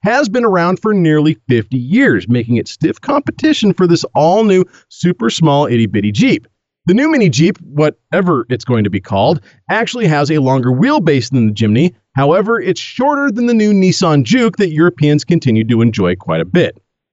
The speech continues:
Regardless, Pigozzi said that the new model would still meet the brand's high standards for off-road capability,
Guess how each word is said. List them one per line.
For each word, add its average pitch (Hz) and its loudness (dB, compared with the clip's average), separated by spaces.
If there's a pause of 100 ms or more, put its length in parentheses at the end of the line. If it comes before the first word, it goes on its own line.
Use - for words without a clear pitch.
Regardless, 208 -2
Pigozzi 185 -2
said 185 0
that 143 -2
the 143 -2
new 185 2
model 208 2
would 151 0
still 311 -2
meet 240 -2
the 202 -4
brand's 165 0
high 226 -2
standards 185 0
for 220 0
off-road 123 0
capability, 117 0